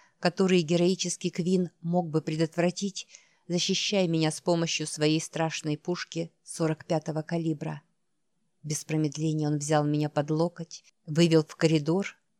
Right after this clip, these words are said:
на площадку к лифту, на лифте в казино —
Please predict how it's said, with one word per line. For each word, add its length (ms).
на 120
площадку 640
к 120
лифту, 520
на 140
лифте 560
в 60
казино — 640